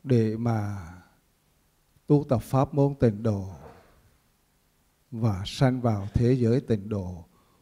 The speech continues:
của Đức Phật A Di Đà nói riêng và du hành cúng dường đến tịnh độ của chư Phật khắp cả mười phương nói chung.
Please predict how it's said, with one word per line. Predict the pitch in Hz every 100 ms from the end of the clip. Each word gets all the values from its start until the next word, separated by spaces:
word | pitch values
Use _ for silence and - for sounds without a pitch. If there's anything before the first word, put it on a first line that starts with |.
| _ _
của | 113 101
Đức | 123 120
Phật | 107 -
A | 123
Di | 127 131
Đà | 127 104 98 82 85 90 - _ _ _ _ _ _ _ _ -
nói | 135
riêng | 131 139 139 135 - _ _ _ _ _ _ _ _ _ _ _ _ _ _
và | 120 107
du | 101 143 143
hành | 123 110 92
cúng | - 123 165
dường | 131 110 101 92 - _ _ _ _ _ _ _ _ _ _ _
đến | 139 123 127 156 165 -
tịnh | 127 104 107
độ | 104 92 -
của | 98
chư | - 131
Phật | 120 -
khắp | - 139 -
cả | 113
mười | 104 107 95
phương | - 131 131 127
nói | 139 135 147
chung. | 131